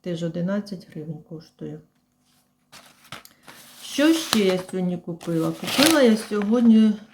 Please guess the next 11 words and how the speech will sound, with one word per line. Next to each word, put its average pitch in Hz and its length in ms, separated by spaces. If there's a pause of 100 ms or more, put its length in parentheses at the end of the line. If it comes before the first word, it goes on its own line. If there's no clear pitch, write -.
(160)
квасоля 202 440
цукрова 202 540
біла. 170 440
У 196 60
мене 233 280
є 220 140
квасоля, 202 680 (480)
але 214 200
вона 226 220
така, 208 300
знаєте, 196 600